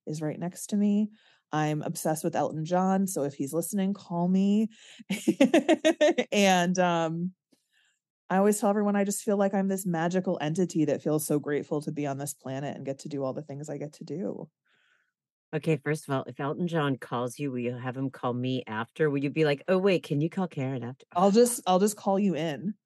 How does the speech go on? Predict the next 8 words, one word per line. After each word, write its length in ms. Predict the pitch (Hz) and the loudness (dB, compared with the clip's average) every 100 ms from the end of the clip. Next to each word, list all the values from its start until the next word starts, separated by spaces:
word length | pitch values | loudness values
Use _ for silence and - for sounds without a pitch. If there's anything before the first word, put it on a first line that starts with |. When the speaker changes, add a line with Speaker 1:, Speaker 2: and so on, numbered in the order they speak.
| - | 2
Speaker 2:
Oh, 520 | 302 494 539 539 466 | 6 8 10 10 8
Speaker 1:
We 60 | - | 6
Speaker 2:
fantastic. 720 | 320 320 302 - 330 214 196 | 2 4 0 -4 0 2 2
Speaker 1:
can 100 | 226 285 | 2 4
share. 520 | 220 180 156 127 - 190 | 6 6 4 0 -6 0
Yeah. 360 | 196 143 160 | 2 4 0
<laughs> 680 | - _ _ _ _ _ 269 | -4 _ _ _ _ _ 0
Speaker 2:
Okay, 1200 | 165 165 165 170 175 180 170 - 151 127 113 117 | 4 6 6 6 6 4 0 0 2 4 2 -2